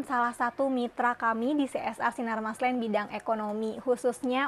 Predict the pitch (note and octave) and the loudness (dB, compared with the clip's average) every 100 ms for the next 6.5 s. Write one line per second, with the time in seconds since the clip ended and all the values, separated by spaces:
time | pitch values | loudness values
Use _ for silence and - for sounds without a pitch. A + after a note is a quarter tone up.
0 | - B3 A#3 - C4 - B3 A#3 G#3 A3+ | 0 -2 0 4 2 4 2 2 2 4
1 | C4 C#4+ C#4+ A#3+ A3+ B3 A#3 C4+ C4+ A#3 | 4 4 0 0 0 -2 -2 0 0 -2
2 | A#3+ A#3 A#3+ A3+ A3 - A#3+ A#3 A3+ - | -2 -2 0 0 -2 -4 -8 -6 -8 -4
3 | C#4+ B3 G#3+ G#3+ A3+ C#4+ - - A#3 G3+ | -2 0 2 4 4 4 0 0 0 0
4 | - C4 D4 D4+ A#3 A3 A3+ A#3 A3 A3 | 2 4 4 2 0 0 -4 -4 -2 -4
5 | A3 A3+ A3 A#3 B3 B3 B3+ A#3+ A#3 A#3+ | -4 -4 -4 -4 -2 -2 -4 -4 -4 -2
6 | A#3+ A#3 A#3 G#3+ | 0 0 -2 -2